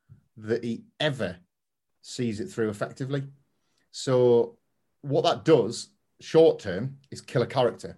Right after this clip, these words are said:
or kill a gimmick or kill your investment in a character or a gimmick. What it does long term is it kills your investment in every gimmick, in every character. Um, there's often three of us on these podcasts, myself, yourself, and Michael Sidgwick. And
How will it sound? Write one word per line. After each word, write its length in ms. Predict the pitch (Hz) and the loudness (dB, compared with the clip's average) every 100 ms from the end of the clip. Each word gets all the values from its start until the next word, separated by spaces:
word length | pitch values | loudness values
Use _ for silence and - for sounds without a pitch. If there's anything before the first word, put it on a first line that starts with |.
| _ | _
or 80 | - | -10
kill 160 | - | -6
a 60 | 113 | -4
gimmick 320 | 110 95 - | -2 -4 -6
or 80 | - | -10
kill 200 | - 123 | -2 0
your 140 | 120 | 0
investment 420 | 110 101 - 95 92 | -2 -4 -8 -10 -10
in 60 | |
a 60 | 92 | -10
character 400 | - 98 98 92 | -4 -4 -4 -10
or 40 | |
a 60 | 80 | -8
gimmick. 240 | 90 87 - _ _ _ _ | -10 -12 -16 _ _ _ _
What 160 | 156 180 | 2 2
it 60 | |
does 160 | 156 131 | 0 0
long 280 | 135 185 180 | 2 2 0
term 440 | - 92 170 - _ _ _ | -4 -6 -6 -10 _ _ _
is 120 | 123 120 | -10 -10
it 100 | 123 | -4
kills 280 | 139 131 | -4 -2
your 120 | 117 123 | -2 -2
investment 340 | 117 - 123 | -4 -4 -6
in 80 | 110 | -2
every 320 | 139 117 104 | -2 -2 -4
gimmick, 380 | 101 87 85 _ _ | -4 -6 -10 _ _
in 100 | 120 - | -12 -6
every 300 | 143 117 110 | -6 -4 -8
character. 520 | 101 90 90 - - _ _ _ _ _ _ | -6 -8 -8 -14 -18 _ _ _ _ _ _
Um, 500 | 120 123 123 123 123 - _ _ _ _ _ - | -2 0 0 0 -4 -6 _ _ _ _ _ -2
there's 120 | 170 | -2
often 200 | 143 131 | -2 -2
three 180 | 131 110 | 0 2
of 80 | |
us 180 | 98 - _ _ | 0 -8 _ _
on 100 | 110 | -8
these 120 | 107 101 | -8 -4
podcasts, 520 | 123 - 147 - - | -4 -2 -4 -8 -14
myself, 400 | 117 120 110 - _ | -8 -6 -6 -10 _
yourself, 400 | - 113 120 110 | -8 -6 -6 -6
and 220 | 117 110 | -6 -8
Michael 220 | - 120 - | -6 -8 -8
Sidgwick. 360 | 131 147 151 _ _ _ _ _ _ _ _ _ - | -6 -6 -6 _ _ _ _ _ _ _ _ _ -6
And 360 | 127 123 117 | -2 0 0